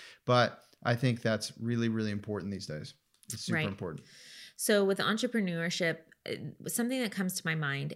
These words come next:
Speaker 2: is that you're teaching your kids skills that solve problems in today's world, right? And, but you also want to, like, look at how your kid's wired, look at, look at their giftings. What do they love? What are they passionate about?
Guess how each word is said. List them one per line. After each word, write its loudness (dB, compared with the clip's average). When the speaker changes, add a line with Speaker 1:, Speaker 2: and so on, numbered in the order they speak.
Speaker 2:
is 6
that 2
you're 0
teaching -2
your 2
kids -2
skills 2
that 2
solve 0
problems 0
in 2
today's 0
world, -8
right? 4
And, 2
but 4
you 4
also 6
want 2
to, 2
like, 2
look 4
at -4
how 2
your 2
kid's -2
wired, 2
look -2
at, -2
look 0
at -2
their 2
giftings. -2
What 2
do 2
they 4
love? 4
What 4
are 4
they 0
passionate 2
about? -4